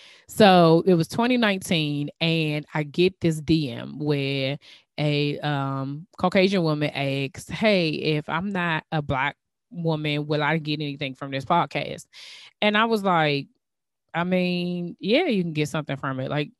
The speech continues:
to me, it was a dumb question. <laughs> Just be honest. I was just like,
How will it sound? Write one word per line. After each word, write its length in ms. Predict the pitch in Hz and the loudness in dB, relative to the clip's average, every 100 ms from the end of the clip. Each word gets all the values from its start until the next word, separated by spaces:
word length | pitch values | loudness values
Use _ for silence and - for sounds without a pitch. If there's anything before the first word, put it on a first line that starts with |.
| - | -2
to 120 | 190 | 2
me, 220 | 220 311 | 6 8
it 60 | 214 | 6
was 120 | 170 | 6
a 80 | 160 | 2
dumb 420 | 151 160 165 151 | 4 2 2 -2
question. 540 | 175 147 - 120 117 - 156 | 0 0 -2 -10 -10 -2 0
<laughs> 180 | - - | 0 -2
Just 240 | - 262 214 | 4 6 6
be 160 | 208 | 4
honest. 320 | 170 180 156 | 4 2 0
I 80 | 165 | -2
was 140 | 180 202 | -4 -4
just 120 | 196 | 0
like, 300 | 160 151 | 2 2